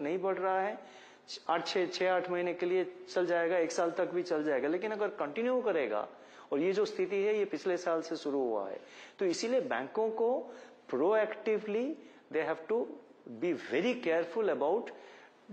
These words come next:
dealing with this liquidity management। और credit और deposit growth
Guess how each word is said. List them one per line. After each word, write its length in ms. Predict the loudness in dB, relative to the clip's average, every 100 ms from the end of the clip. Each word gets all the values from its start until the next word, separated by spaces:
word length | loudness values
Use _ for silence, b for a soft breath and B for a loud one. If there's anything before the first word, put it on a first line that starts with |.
| -16 -2
dealing 400 | 2 4 2 2 2
with 240 | 0 0
this 240 | -2 -4
liquidity 600 | -2 -2 0 0 0 -2
management। 800 | -2 -2 -4 -8 -8 -10 -12 -16 B B B 2
और 360 | 2 2 -2 0
credit 400 | 2 2 2 4
और 160 | 4
deposit 460 | 4 2 4 2 0
growth 260 | 0 0